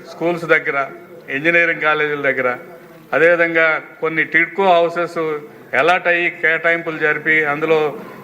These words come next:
మనుషులకు ఇవ్వని ప్రదేశాలు, ఇవన్నీ కొన్ని పర్టికులర్ సెంటర్స్ ఉన్నాయి. ఈ సెంటర్స్ మీద గస్తీ ఏర్పాట్లు ఏ రకంగా ఉన్నాయి? యాక్చువల్గా ఇదివరకు గస్తీ ఏర్పాటు ఉండటం మూలంగా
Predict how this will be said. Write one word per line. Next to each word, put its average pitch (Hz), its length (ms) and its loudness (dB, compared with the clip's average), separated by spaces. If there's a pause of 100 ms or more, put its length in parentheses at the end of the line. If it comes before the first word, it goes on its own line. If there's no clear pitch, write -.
(140)
మనుషులకు 147 420 0
ఇవ్వని 151 500 2 (1120)
ప్రదేశాలు, 139 680 2 (380)
ఇవన్నీ 170 200 2
కొన్ని 180 240 0
పర్టికులర్ 175 480 0
సెంటర్స్ 196 440 -2
ఉన్నాయి. 139 220 -6 (480)
ఈ 151 80 -4
సెంటర్స్ 190 500 -4
మీద 190 260 -2
గస్తీ 214 380 -2
ఏర్పాట్లు 185 680 2
ఏ 175 120 4
రకంగా 160 360 0
ఉన్నాయి? 104 300 -6 (520)
యాక్చువల్గా 190 800 2 (360)
ఇదివరకు 170 400 2
గస్తీ 165 300 2
ఏర్పాటు 180 460 0
ఉండటం 170 340 2
మూలంగా 165 640 2